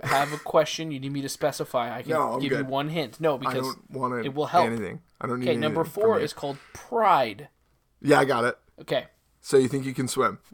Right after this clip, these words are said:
Speaker 1: Thank God. Yes, I wrote, "So you think you can swim," in parentheses. Yes.
Speaker 2: Okay.
Speaker 1: Exactly what it is. And number five, well, please explain to
Speaker 2: Mm-hmm.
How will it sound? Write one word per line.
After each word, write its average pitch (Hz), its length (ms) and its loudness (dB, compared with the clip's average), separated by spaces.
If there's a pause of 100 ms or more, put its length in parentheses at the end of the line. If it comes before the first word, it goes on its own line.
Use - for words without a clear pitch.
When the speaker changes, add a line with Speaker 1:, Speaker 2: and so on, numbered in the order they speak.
Speaker 1:
Thank 190 240 -2
God. 139 380 2
Yes, 160 200 0
I 156 60 -2
wrote, 175 320 2
"So 185 140 0
you 165 140 -2
think 233 280 0
you 233 80 -6
can 202 140 -2
swim," 190 240 2
in 175 140 -8
parentheses. 147 760 0
Yes. 143 420 -4 (220)
Speaker 2:
Okay. 131 240 4
Speaker 1:
Exactly 151 380 2
what 120 160 -6
it 117 100 -8
is. 117 340 -10 (560)
And 160 160 -4
number 165 200 -2
five, 190 260 4
well, 165 140 2
please 226 260 -6
explain 175 640 -6
to - 120 -8
Speaker 2:
Mm-hmm. - 280 -2